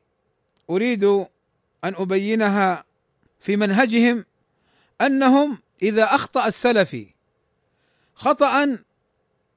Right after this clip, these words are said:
مثله لا يسقطه، يضخمون هذا الخطأ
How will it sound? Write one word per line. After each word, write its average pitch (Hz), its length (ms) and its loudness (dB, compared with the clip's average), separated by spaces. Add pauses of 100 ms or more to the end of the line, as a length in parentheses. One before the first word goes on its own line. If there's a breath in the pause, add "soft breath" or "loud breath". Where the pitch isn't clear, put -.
مثله 254 760 2 (400)
لا 233 220 2
يسقطه، 214 580 -2 (1120)
يضخمون 240 680 0
هذا 214 280 2
الخطأ 185 400 -6